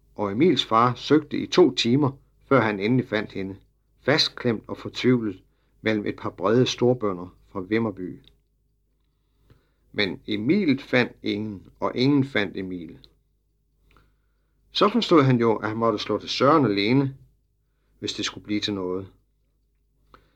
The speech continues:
Men før han kunne tage fat, måtte han sørge for, at Jule fik en hyggelig gammel hoppe at vrinske sammen med imens.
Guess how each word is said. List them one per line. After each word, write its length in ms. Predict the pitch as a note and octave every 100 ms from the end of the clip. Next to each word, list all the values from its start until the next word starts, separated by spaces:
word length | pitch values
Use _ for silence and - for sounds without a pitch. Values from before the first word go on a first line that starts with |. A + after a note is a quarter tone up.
| _ _
Men 140 | B2 A#2+
før 200 | F#3 F#3
han 140 | E3
kunne 200 | C#3+ C#3
tage 160 | B2+ A2
fat, 360 | B2+ D3+ - - -
måtte 240 | B2 A#2
han 120 | A2
sørge 360 | G2+ B2 D3 C#3
for, 300 | B2 A2 G2+ -
at 120 | G2+
Jule 340 | G#2 C3+ D#3+
fik 220 | C3+ A#2+ A#2+
en 100 | F#2
hyggelig 520 | A2 D3+ C#3 G#2 - -
gammel 260 | G#2 G2 F2+
hoppe 320 | G#2 A#2+ G2
at 140 | F2
vrinske 340 | F#2+ A#2+ - F2
sammen 340 | G#2 F#2+ F2
med 140 | F#2+
imens. 520 | F#2+ F#2 F#2 - -